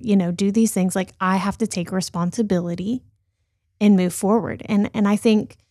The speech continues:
remembering back t-, to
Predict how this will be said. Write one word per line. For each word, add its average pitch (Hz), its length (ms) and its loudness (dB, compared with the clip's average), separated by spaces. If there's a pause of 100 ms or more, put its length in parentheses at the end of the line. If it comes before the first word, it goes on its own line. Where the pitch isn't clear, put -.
(360)
remembering 214 640 6
back 190 360 -4
t-, - 140 -6 (220)
to 196 520 2